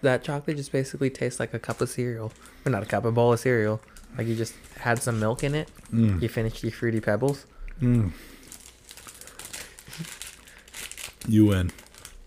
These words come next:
Speaker 2: You win. Dude, honestly, I'd probably suck your dick for that chocolate. <laughs>
Speaker 1: That one's good, huh? You just throw it on the couch.
Speaker 2: I know.
Speaker 1: Um, the
Speaker 2: What's this
Speaker 1: next
Speaker 2: one?
Speaker 1: one is apple pie. Milk chocolate with apple and cinnamon flavors.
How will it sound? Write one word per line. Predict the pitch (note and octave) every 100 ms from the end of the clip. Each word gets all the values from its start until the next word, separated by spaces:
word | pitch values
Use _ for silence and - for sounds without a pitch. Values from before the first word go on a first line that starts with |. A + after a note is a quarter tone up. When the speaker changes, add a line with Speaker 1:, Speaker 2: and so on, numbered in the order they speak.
| - - - _ -
Speaker 2:
You | G#2+ G2
win. | F#2 F2 - - -
Dude, | - G#2+
honestly, | G2 G#2+ -
I'd | G#2
probably | A#2 F#2+
suck | - G2+ -
your | G2
dick | G2+
for | -
that | F2+ F2
chocolate. | G#2 A2 F2 -
<laughs> | C#4+ - A5 A5 A#5 A5+ A#5
Speaker 1:
That | A#2
one's | D3+ D3
good, | A#2+ B2
huh? | A#2 G#2+
You | D#3
just | -
throw | -
it | G2
on | F#2+
the |
couch. | G2+ F#2+ F2+ - -
Speaker 2:
I |
know. | F#2+ F2 - - - - - - - G#2
Speaker 1:
Um, | G#2 A2
the | A#2
Speaker 2:
What's | A#2+
this | B2 D3+
Speaker 1:
next |
Speaker 2:
one? | C#3+
Speaker 1:
one | F#2+ G#2 - - -
is | A#2 A2 -
apple | A#2+ C#3 D#3+
pie. | D3+ - A2+ - B2 - - - -
Milk | C3 D#3 -
chocolate | - B2+ C3 - C#3 -
with | A2 -
apple | A2 A2+ B2 B2+ A#2+ -
and | A2+ G#2+ A2+
cinnamon | - - - A#2 A2+ A2+ A#2 A#2 B2
flavors. | - - - G2+ F#2+ F#2+ A2 -